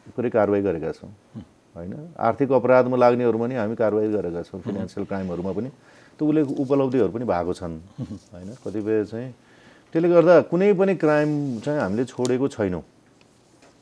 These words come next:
Speaker 1: होइन? छोडेका छैनौँ। कतिपय ठाउँ एक्सप्लोर गर्ने हुन्छ, हिडन क्राइमहरूलाई पनि त्यसलाई हुन्छ नि, ल्याटेन्ट रूपमा रहेको क्राइमहरू पनि त्यसलाई एक्सपोज गर्ने कामहरू पनि भएको छन्। अब कतिपय यो फाइनेन्सियल अपराधहरू जुन, अ,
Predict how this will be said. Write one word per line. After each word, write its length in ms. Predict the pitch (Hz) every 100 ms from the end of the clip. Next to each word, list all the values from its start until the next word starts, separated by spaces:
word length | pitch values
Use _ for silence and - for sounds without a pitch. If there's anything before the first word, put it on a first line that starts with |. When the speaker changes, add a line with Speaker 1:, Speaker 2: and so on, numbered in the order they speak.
| -
Speaker 1:
होइन? 380 | - 101 165 110
छोडेका 460 | 87 104 110 104 95
छैनौँ। 420 | - 92 107 131 - - - 147
कतिपय 280 | 151 170
ठाउँ 260 | 156 160 156
एक्सप्लोर 400 | 131 - 143 139
गर्ने 240 | 131 127
हुन्छ, 180 | 127 110
हिडन 320 | 123 92 113
क्राइमहरूलाई 480 | 113 113 110 95 107
पनि 160 | 104 120
त्यसलाई 300 | 110 107 104
हुन्छ 380 | 104 - 85 95
नि, 120 | 139
ल्याटेन्ट 360 | 107 104 110 98
रूपमा 200 | 98 101
रहेको 280 | 98 98
क्राइमहरू 420 | 98 104 101 101 107
पनि 240 | 120 110 - _ _ _ -
त्यसलाई 220 | 104 98
एक्सपोज 320 | 95 - 104
गर्ने 200 | 98 95
कामहरू 340 | 95 92 87 85
पनि 140 | 95
भएको 160 | 87 80
छन्। 260 | - 85 92 _ _ _ _ _ _ -
अब 100 | -
कतिपय 320 | 127 165 180
यो 60 | 170
फाइनेन्सियल 680 | - 143 156 151 - 147 139
अपराधहरू 580 | 117 117 131 131 107 113
जुन, 220 | 120
अ, 60 | 120